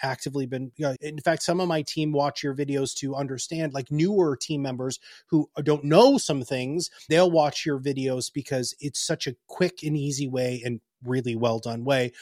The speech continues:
for them to get these, re-, and as you said, complex financial topics.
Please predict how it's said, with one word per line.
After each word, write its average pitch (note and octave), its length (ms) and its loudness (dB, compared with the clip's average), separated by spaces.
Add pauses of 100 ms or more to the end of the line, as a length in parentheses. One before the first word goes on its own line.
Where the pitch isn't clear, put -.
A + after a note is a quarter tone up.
(180)
for D#3 120 2
them D#3+ 200 2
to D#3 80 0
get C#3+ 180 0
these, C3+ 340 -6
re-, C#3+ 180 -2 (100)
and B2+ 240 -4
as B2+ 180 -2
you C3 80 -10
said, B2 180 -6
complex C3 440 -4
financial A2+ 420 -6
topics. D3 420 0